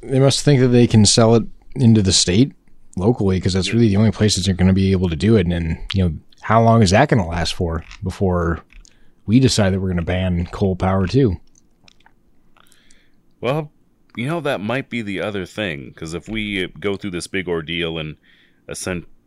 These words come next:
Speaker 2: not really, I don't wanna say nationalize, statalize <laughs> the, uh, this specific plant and give it to Northwestern Energy, then we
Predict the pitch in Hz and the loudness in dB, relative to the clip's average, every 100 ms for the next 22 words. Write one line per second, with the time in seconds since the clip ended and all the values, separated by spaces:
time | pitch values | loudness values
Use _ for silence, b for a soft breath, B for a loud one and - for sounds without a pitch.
0 | _ - 101 98 87 80 67 _ _ _ | _ -12 -8 -6 -6 -10 -14 _ _ _
1 | _ _ _ _ _ - 95 95 80 - | _ _ _ _ _ -8 -4 -2 -4 -8
2 | 80 82 87 85 76 - 101 95 80 71 | -4 -4 -4 -8 -10 -6 -4 -4 -4 -4
3 | 78 85 - - - - 110 107 107 85 | -6 -8 -14 -20 -20 -16 -12 -10 -6 -6
4 | 73 b b b b b b _ _ 92 | -6 b b b b b b _ _ -6
5 | 110 101 - 107 107 87 - 95 85 92 | -4 -4 -6 -4 -4 -4 -6 -6 -4 -6
6 | - 82 - 95 80 87 82 78 - 80 | -10 -12 -8 -8 -8 -10 -10 -10 -10 -10
7 | 80 73 101 95 82 78 80 78 - b | -10 -8 -6 -6 -8 -6 -8 -8 -14 b
8 | b b b - 87 101 98 95 87 76 | b b b -18 -8 -6 -4 -6 -8 -12